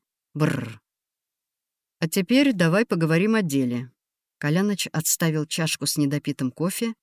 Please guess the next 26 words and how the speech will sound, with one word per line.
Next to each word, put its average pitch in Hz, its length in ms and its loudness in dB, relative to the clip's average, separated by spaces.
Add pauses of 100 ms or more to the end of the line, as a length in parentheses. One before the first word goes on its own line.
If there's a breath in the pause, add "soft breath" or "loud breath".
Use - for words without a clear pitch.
(280)
намекая, 160 680 2
что - 380 -2
чайно-кофейная 151 920 0
церемония 156 680 -2
закончена. 131 760 -6 (500)
«Давайте». 151 680 -4 (960)
«Тебе, 175 320 0
наверное, 180 520 4
любопытно 180 640 2
знать, 180 380 0
каким 185 400 0
бизнесом 180 500 4
мы 143 100 4
занимаемся?» 131 880 0 (380)
«Ну 151 300 -2
да». 147 360 0 (800)
А 170 160 2
бизнес 233 580 4
у 240 60 4
нас 226 220 2
вполне 240 400 4
легальный 196 760 2
и 165 120 2
даже 170 320 2
весьма 190 340 0
прибыльный. 160 800 0